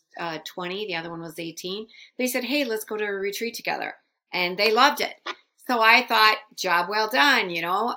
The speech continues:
um, but I didn't expect anyone to leave the faith. And I've talked to other people in the Catholic media who said,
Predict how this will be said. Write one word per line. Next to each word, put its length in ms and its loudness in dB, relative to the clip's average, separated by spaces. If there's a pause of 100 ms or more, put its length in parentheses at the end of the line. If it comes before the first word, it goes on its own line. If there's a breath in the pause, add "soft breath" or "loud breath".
um, 380 0
but 100 0
I 80 2
didn't 300 -4
expect 520 -8
anyone 440 -2
to 140 -10
leave 200 -8
the 60 -12
faith. 320 -8 (280 soft breath)
And 140 -4
I've 180 -2
talked 260 -6
to 100 -10
other 140 -8
people 260 -12
in 60 -8
the 60 -10
Catholic 360 -12
media 380 -10 (420)
who 140 -4
said, 400 -4